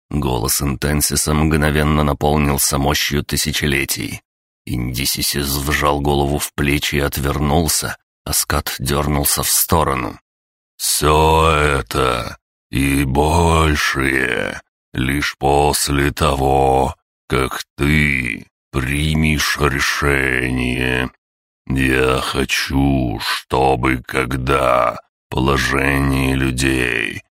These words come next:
улучшится, ты помог нам в поиске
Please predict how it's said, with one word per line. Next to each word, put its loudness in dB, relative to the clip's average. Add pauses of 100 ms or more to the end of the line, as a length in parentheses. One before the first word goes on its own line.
(120)
улучшится, 0 (540)
ты 4
помог 2
нам 2
в -10
поиске 0